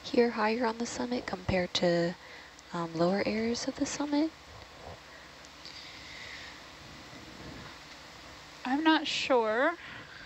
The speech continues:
Speaker 2: I don't remember wh-, what the current readings were earlier. Um, actually, I think it's in our, I think it's in my dive plan. Let me check.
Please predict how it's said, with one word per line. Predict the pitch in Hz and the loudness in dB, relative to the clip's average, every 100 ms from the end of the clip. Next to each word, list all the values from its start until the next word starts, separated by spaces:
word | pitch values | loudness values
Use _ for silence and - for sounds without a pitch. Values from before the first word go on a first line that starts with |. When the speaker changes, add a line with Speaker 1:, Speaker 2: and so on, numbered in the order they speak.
| - - - | -16 -16 -4
Speaker 2:
I | 247 247 | 0 4
don't | 254 226 | 6 4
remember | 226 214 214 214 | 2 2 2 2
wh-, | 214 214 214 | 0 -2 2
what | 214 - | 2 0
the | 214 | -2
current | - 233 208 | 2 4 4
readings | 208 196 202 196 | 2 -4 -4 0
were | 202 | 4
earlier. | - 196 208 196 196 220 233 - - | 4 4 2 0 0 0 -4 -10 -4
Um, | 208 190 214 233 - | 0 0 -2 -6 0
actually, | 214 240 - 220 | 4 4 4 2
I | 214 | 2
think | 240 214 | 0 -6
it's | - | -6
in | 208 | -2
our, | 202 202 214 - - | 0 0 -2 -14 -8
I | - 247 | -4 -2
think | 262 240 | -2 -4
it's | |
in | 233 | -2
my | 208 | 2
dive | 196 202 | 4 2
plan. | - 202 190 | 0 -8 -8
Let | 202 | -8
me | 208 | -2
check. | 240 - | 0 0